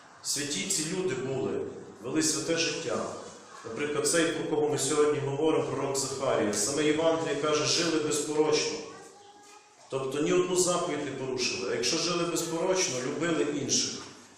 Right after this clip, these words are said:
нікому зла не зробили, ні словом, ні ділом.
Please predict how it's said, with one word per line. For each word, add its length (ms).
нікому 500
зла 360
не 60
зробили, 540
ні 140
словом, 680
ні 80
ділом. 480